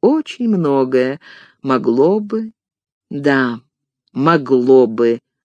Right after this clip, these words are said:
выпасть совсем иначе. Рольф, возможно, не угодил бы в тюрьму. Сабина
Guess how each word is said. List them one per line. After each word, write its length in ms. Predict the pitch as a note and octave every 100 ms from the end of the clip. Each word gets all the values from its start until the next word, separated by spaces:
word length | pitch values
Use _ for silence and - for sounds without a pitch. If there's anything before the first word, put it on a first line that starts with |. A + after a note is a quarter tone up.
| _
выпасть 680 | - A2+ B2 G#3 - B3 -
совсем 540 | - B2+ - C3 D3 D#3+
иначе. 640 | B2+ G2+ - - - - - - - -
Рольф, 480 | C3+ D#3+ D4+ C#4+ -
возможно, 640 | C#3+ C3 B2 B2 B2 B2+ B2+
не 140 | B2
угодил 440 | B2 B2 A#2+ C3
бы 120 | B2+ B2
в 60 |
тюрьму. 500 | - A#2+ B2 D3 G3 - _ _ _ _ _ _
Сабина 760 | - D#3+ C#3 C#3 A3+ A#3 C3+